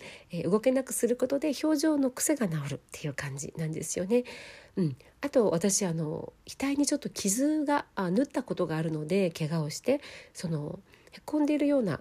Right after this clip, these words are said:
傷跡があるんですが、それもね、えー、ボトックスを、お、ずっと打ち続けることで、もう全然、えー、目立たなくなってきましたし、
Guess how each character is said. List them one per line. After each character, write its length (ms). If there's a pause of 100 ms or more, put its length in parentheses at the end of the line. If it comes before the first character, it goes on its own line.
傷 300
跡 160
が 160
あ 100
る 100
ん 60
で 100
す 140
が、 160 (240)
そ 160
れ 100
も 160
ね、 200 (260)
え 220
ー、 40
ボ 120
ト 120
ッ 40
ク 100
ス 140
を、 260 (240)
お、 300
ず 120
っ 40
と 180
打 100
ち 120
続 240
け 120
る 100
こ 120
と 120
で、 280
も 180
う 40
全 200
然、 280
え 480
ー、 20
目 80
立 120
た 60
な 120
く 120
な 120
っ 20
て 280
き 140
ま 80
し 60
た 140
し、 240